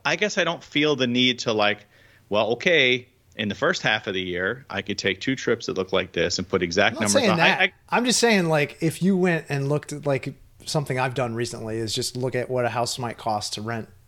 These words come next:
Speaker 2: at a time when I would wanna spend time there.
Speaker 1: Yeah.
Speaker 2: And it's like,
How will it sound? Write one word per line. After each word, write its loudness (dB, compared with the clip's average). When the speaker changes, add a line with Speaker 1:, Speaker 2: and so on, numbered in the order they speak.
Speaker 2:
at -2
a -4
time -2
when -2
I 0
would -2
wanna -4
spend -4
time -4
there. -8
Speaker 1:
Yeah. 0
Speaker 2:
And 0
it's -2
like, 2